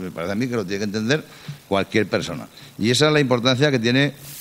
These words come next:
esta moción, que no habla ni de fondos feder, sí que habla de fondos feder, habla de lo que hemos dicho, pero de lo que habla de verdad es de la manía persecutoria, por llamarlo de alguna manera, del gobierno del Partido Popular a los municipios pequeños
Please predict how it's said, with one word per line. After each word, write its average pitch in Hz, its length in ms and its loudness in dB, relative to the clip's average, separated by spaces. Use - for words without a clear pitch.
esta 120 440 0
moción, 110 400 0
que 113 100 0
no 104 80 0
habla 117 200 2
ni 117 80 -2
de 101 140 0
fondos 110 340 0
feder, 131 380 0
sí 85 160 -2
que - 100 -12
habla 67 260 -6
de 50 80 -10
fondos 69 300 -8
feder, 143 400 0
habla 90 260 -2
de 90 40 -2
lo 85 80 -2
que 87 80 -2
hemos 107 140 0
dicho, 135 180 2
pero 117 160 2
de 101 80 2
lo 98 100 0
que 98 60 0
habla 127 180 4
de 131 80 4
verdad 135 300 4
es 147 180 0
de 139 500 2
la 101 560 2
manía 135 760 2
persecutoria, 135 800 2
por 135 140 0
llamarlo 120 180 2
de 127 60 4
alguna 135 220 4
manera, 143 440 4
del 107 560 0
gobierno 113 320 2
del 117 80 2
Partido 98 280 0
Popular 143 440 4
a 113 120 2
los 135 200 2
municipios 117 680 0
pequeños 117 520 2